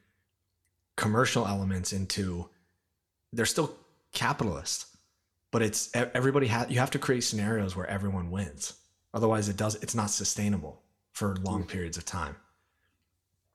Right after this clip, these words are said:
Speaker 1: Um, and so you mentioned future projects. How have you guys thought about the uniqueness of what you've created in Brooklyn versus scale and probably some element making it big enough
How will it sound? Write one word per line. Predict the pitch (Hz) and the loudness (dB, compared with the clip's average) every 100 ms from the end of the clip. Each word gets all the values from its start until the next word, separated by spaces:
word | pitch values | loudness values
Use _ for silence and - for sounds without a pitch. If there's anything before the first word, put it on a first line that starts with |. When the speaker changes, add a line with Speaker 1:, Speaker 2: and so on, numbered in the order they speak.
| - - - | -12 -4 2
Speaker 1:
Um, | 117 101 101 - | 4 4 0 -2
and | 123 | 0
so | - - | 2 2
you | 127 120 | 4 4
mentioned | 127 120 117 104 - | 4 4 2 0 0
future | - 120 104 | 0 2 2
projects. | 110 104 90 82 - - - _ _ _ _ _ _ _ _ _ - | 0 0 -2 -4 -6 -8 -10 _ _ _ _ _ _ _ _ _ -10
How | - 123 131 | 0 4 6
have | 135 123 | 4 4
you | 123 | 4
guys | 113 107 - | 2 0 0
thought | 104 104 | 0 0
about | 95 98 90 87 - _ _ _ _ _ _ _ _ - | 0 0 0 -4 -8 _ _ _ _ _ _ _ _ -2
the | 107 101 92 - - | 2 2 0 -6 -6
uniqueness | 101 98 117 120 113 107 - | 0 4 4 4 2 2 2
of | 98 98 | 0 0
what | 101 | 0
you've | 98 95 | -2 -2
created | - 104 92 87 | 0 2 2 -2
in | 87 | -4
Brooklyn | 87 104 104 101 87 82 82 - - | 0 0 0 -2 -2 -4 -6 -10 -6
versus | 95 90 - 87 82 - - - _ _ _ _ _ _ - | -2 0 -2 -2 -2 -2 -2 -8 _ _ _ _ _ _ -4
scale | - - 113 104 101 101 95 - | -2 2 4 4 2 2 0 -2
and | 104 95 - _ | -4 -4 -8 _
probably | - 117 123 101 92 | 0 4 4 4 0
some | - 107 110 | 0 0 0
element | 92 87 82 | 0 -2 -2
making | 101 101 104 | 0 0 2
it | 92 87 | 0 0
big | 101 | -2
enough | 98 92 85 - - | 0 -2 -4 -6 -12